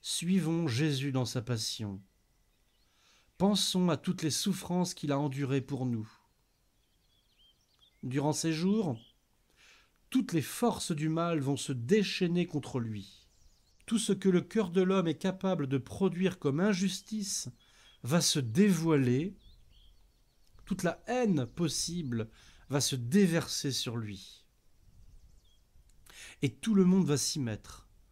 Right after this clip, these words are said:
depuis les passants de la rue qui rajoutent une moquerie,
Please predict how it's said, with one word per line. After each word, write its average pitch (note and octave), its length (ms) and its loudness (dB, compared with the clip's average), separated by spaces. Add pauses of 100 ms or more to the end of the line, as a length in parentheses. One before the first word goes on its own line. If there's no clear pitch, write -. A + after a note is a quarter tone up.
(180)
depuis F3 340 0
les F3+ 120 4
passants G3+ 440 0
de E3 100 0
la D#3+ 200 4
rue G#3 420 0 (420)
qui E3 120 -2
rajoutent E3 340 4
une C#3 140 4
moquerie, F#3 720 0